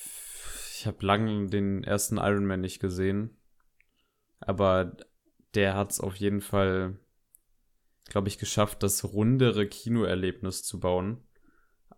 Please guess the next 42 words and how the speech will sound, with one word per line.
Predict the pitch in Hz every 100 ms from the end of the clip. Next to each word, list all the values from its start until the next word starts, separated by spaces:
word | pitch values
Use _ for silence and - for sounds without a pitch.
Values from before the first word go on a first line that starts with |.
| _
Auch | 98 95 -
wenn, | 104 104 107 - - - -
wenn | - 110
das | 113 -
jetzt | 113 - - _ -
heutzutage, | 113 123 127 120 113
wenn | 113 107
man | 104
sich, | 98
glaub | - 101
ich, | 101
Iron | - 107
Man | 107
anguckt, | 101 104 -
denkt | 110
man | 101 101
so, | 101 -
ja, | 98 92
hat | 101
man | 101 101
ja |
schon | 95 101
zigmal | - 110 - 104
gesehen. | 98 98 110 92
Das | 87
liegt | 107 92
einfach | 101
nur | 104
daran, | 98 95 107 101
dass | 95 -
viele | - 117 117
Filme, | - - 104 98
die | 95
nach | 95 104 123 -
Iron | 98 95 95
Man | 92 95
kamen, | - 92 95 117 127 _ _ _ _ _ _ _ _ _ _ _ _ _ _
diese, | 113 104 107 - -
diese | 110 101
Formularität, | 98 - 104 104 101 98 98
also | 98 95
dieses, | 92 92